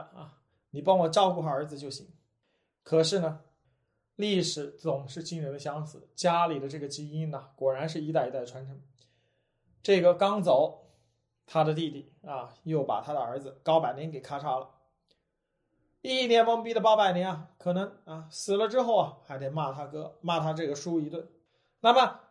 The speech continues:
这个高湛继位之后啊，又开始了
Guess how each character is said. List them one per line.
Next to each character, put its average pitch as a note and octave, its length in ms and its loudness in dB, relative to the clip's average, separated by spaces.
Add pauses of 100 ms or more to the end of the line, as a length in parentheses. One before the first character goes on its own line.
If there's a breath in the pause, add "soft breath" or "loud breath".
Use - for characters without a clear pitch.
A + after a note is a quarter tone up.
(100)
这 B3 80 -6
个 A#3+ 120 2
高 C#4+ 260 10
湛 C#4 240 4
继 A3 180 -2
位 G#3+ 140 4
之 G3 140 0
后 F#3 160 6
啊， C#3 200 2 (340)
又 F#3 320 6
开 D3+ 220 -6
始 - 160 -12
了 - 160 -20